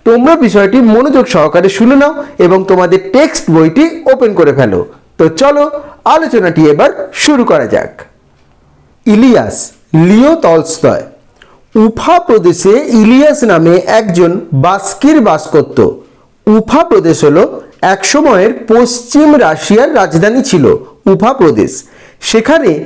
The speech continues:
ইলিয়াস নামে একজন বাস্কির অর্থাৎ তুর্কি জনগোষ্ঠীর মানুষদের বাস্কির বলা হতো, অর্থাৎ ইলিয়াস তুর্কি জনগোষ্ঠীর একজন মানুষ ছিলেন।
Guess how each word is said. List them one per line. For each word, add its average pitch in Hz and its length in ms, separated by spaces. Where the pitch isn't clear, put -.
ইলিয়াস 269 520
নামে 285 220
একজন 226 400
বাস্কির 175 680
অর্থাৎ 240 640
তুর্কি 262 480
জনগোষ্ঠীর 240 640
মানুষদের 202 600
বাস্কির 190 720
বলা 170 240
হতো, 123 380
অর্থাৎ 247 440
ইলিয়াস 220 640
তুর্কি 269 480
জনগোষ্ঠীর 196 580
একজন 220 320
মানুষ 156 440
ছিলেন। 92 280